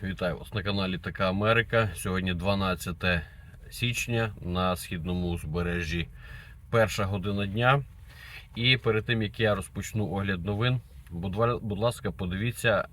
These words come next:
е, внизу під цим відео є описання. І якщо ви ще не зли-, не знайшли, як допомогти Україні під час війни, я пропоную вам, е, два варіанти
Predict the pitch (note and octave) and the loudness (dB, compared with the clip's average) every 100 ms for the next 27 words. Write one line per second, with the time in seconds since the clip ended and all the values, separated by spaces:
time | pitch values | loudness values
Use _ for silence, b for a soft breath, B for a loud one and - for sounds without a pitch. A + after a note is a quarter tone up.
0 | E2+ E2+ F2+ F#2 F#2 A2+ A2+ - F2+ - | -2 -2 0 -4 -2 -2 -2 -4 -8 -4
1 | F#2+ G#2 G2 F#2 F#2 F2 F2+ F2 A2+ A2+ | -2 -2 -2 -2 0 -2 -2 -2 2 2
2 | B2 A2+ - F2 F2 - A#2+ A#2 - A2+ | 2 -2 -2 -4 -4 -2 -2 -2 -2 0
3 | G#2+ G#2 A2+ - G2 F#2+ G2+ G2 G#2+ G2 | 0 0 -2 -2 -4 -2 -2 -2 -2 -2
4 | F#2+ F2+ F2+ F#2 F#2 - F#2 E2+ F#2 G2 | -2 -2 -4 -4 -4 -4 -2 -2 -2 -2
5 | A#2+ A2+ - D2+ E2+ - E2+ F2 E2 - | -2 -2 -4 -4 -4 -2 -2 0 -2 -4
6 | B B B B B F#2 A2 G#2+ G2+ F2+ | B B B B B 2 4 4 0 -4
7 | F#2+ G#2 A2+ G2 G2 F#2 F2+ - D#2+ E2+ | -2 0 2 2 2 0 -2 -2 0 2
8 | D#2+ D#2 C#2 B1+ D2+ G#2 G2+ G2 F#2 F2 | 4 2 0 -4 0 0 2 0 0 0
9 | E2 | 0